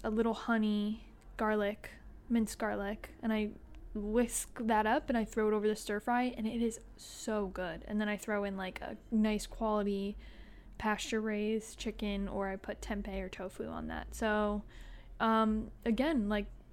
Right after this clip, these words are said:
just find little ways to sneak in veggies. You can hide them in anything, literally. You can grind, like, if you put spinach on a pot, like, a pan, it shrinks, like, and you can barely taste it.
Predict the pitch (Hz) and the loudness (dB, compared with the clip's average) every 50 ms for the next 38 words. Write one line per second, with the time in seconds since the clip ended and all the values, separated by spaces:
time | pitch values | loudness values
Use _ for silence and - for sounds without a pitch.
0 | - - - - 254 247 - - - 247 262 294 330 330 285 254 262 277 240 214 | -20 -20 -8 -6 -6 -4 -4 0 2 4 4 4 2 2 2 2 2 4 2 4
1 | 214 233 262 - 240 214 - - 226 220 233 214 202 208 214 214 220 214 202 208 | 2 2 2 0 -2 -4 0 -2 0 0 2 0 2 0 0 0 0 0 -2 0
2 | - 247 247 - - - 220 226 226 220 233 208 208 196 185 - - 202 208 208 | 2 2 0 0 0 0 2 4 4 4 4 2 2 0 -4 -4 -2 0 2 2
3 | 208 202 202 - - 170 160 165 208 - - 233 220 214 208 196 196 196 190 185 | 2 0 -2 -4 -4 -4 -4 -4 -6 -8 -4 -2 0 0 0 0 0 0 -2 -2
4 | 196 233 233 220 214 - 220 214 208 208 214 208 208 208 208 - - - 202 196 | -4 -2 -2 -2 2 2 2 2 2 2 0 0 0 -2 -4 -6 -4 -2 -2 -2
5 | 190 - - - - - - - - 233 208 - - 254 226 - - - - - | -2 -4 -10 -16 -18 -18 -18 -6 -4 -4 -4 -2 0 -2 -2 -2 -4 -10 -8 -6
6 | - 202 214 226 233 - 233 214 202 202 202 202 208 - - - - 214 208 - | -4 -2 -2 -2 -2 -2 -2 -2 0 -2 -2 -4 -6 -8 -10 -6 -4 -4 -4 -4
7 | - - - 214 202 - 196 190 190 - - 226 214 214 226 254 294 311 294 - | -6 -6 -4 -4 -2 0 -2 -2 -2 -2 -4 -2 -2 0 0 0 -2 -2 -6 -10
8 | - - - - - - - - - - - - - - 262 226 - - - - | -18 -20 -20 -20 -20 -18 -18 -18 -18 -18 -18 -20 -2 0 0 0 2 -2 -2 0
9 | 240 233 214 175 185 - - - 202 196 190 - - - - - 226 220 226 220 | 2 2 2 0 -4 -6 -2 0 2 2 0 -2 -8 -8 0 4 6 6 6 6
10 | - 233 214 208 202 196 196 196 196 - 202 196 - - - - - - | 4 2 2 2 2 2 0 -2 -2 -4 -6 -6 -6 -6 -8 -8 -8 -8